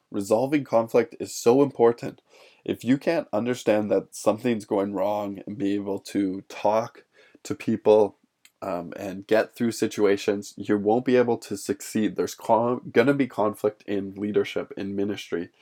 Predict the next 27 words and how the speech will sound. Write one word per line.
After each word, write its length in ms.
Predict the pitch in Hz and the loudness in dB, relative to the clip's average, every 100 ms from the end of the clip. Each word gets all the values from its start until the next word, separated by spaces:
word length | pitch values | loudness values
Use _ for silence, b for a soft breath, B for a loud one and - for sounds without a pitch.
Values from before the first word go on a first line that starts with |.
| b b | b b
So 160 | - | -4
you 100 | 110 | 0
need 160 | 117 123 | 0 0
to 60 | 127 | 2
be 120 | 110 | 2
able 200 | 110 107 | 4 0
to 120 | - | -4
resolve 400 | 101 95 92 95 | -6 -2 -4 -4
it. 160 | 76 - _ B B B B B | -8 -10 _ B B B B B
Uh, 200 | 101 92 | -2 0
I 40 | 104 | 4
won't 200 | 131 147 | 4 6
talk 220 | 131 - | 4 4
too 100 | 123 | 0
much 240 | 120 117 | 2 2
on 80 | 110 | 0
that. 200 | 113 - | 0 0
There's 140 | 98 101 | 0 4
lots 240 | 113 120 | 4 4
of 60 | 113 | 2
great 200 | 117 85 | 2 2
re-, 360 | 104 107 - - | 0 0 -2 -4
resources. 720 | 104 101 107 95 101 92 - 101 | -4 0 0 2 0 -2 -8 -4
One 260 | 107 107 123 | 2 2 4
is 300 | 110 110 - | 0 -2 -12
Crucial 640 | - - 127 127 135 127 | -10 2 4 4 2 0
Conversations. 1120 | - 104 107 107 104 95 90 - 139 151 | -2 -4 0 2 2 0 -2 0 -2 -2